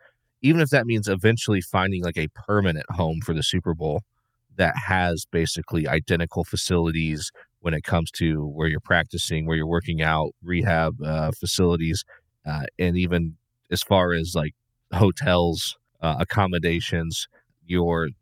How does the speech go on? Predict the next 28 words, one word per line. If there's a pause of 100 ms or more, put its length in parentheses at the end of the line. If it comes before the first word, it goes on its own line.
(120)
your
length
of
your
trip
to
your
practice
facility
from
where
you're
staying.
I
mean,
they
should
literally
just
create
the
perfect (400)
equal
environment (420)
for
both
teams (340)
and,